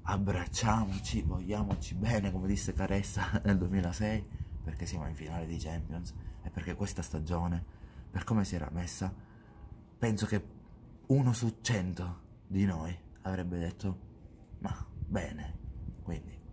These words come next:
gioiamo, siamo contenti di quello che stiamo vivendo, viviamocela fino alla fine, fine campionato, fine Champions, fine tutto, si farà il bilancio della stagione, vedremo come va,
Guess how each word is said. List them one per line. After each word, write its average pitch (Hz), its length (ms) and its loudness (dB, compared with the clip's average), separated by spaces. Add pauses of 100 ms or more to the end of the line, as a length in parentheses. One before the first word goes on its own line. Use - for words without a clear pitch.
(1080)
gioiamo, 92 800 0
siamo 92 320 -2
contenti 90 440 -2
di 95 80 0
quello 85 220 -2
che 85 60 -4
stiamo 85 220 -4
vivendo, 92 680 -2 (100)
viviamocela 92 880 2
fino 92 240 -4
alla 87 120 -2
fine, 85 380 -2 (420)
fine 110 260 6
campionato, 92 600 0
fine 80 260 -2
Champions, 80 440 -4
fine 101 220 0
tutto, 127 280 -2
si 98 140 -4
farà 90 340 -2 (500)
il 104 140 4
bilancio 80 500 -2
della 71 180 -8
stagione, 80 640 -6
vedremo 87 420 -2
come 76 240 -8
va, 95 220 0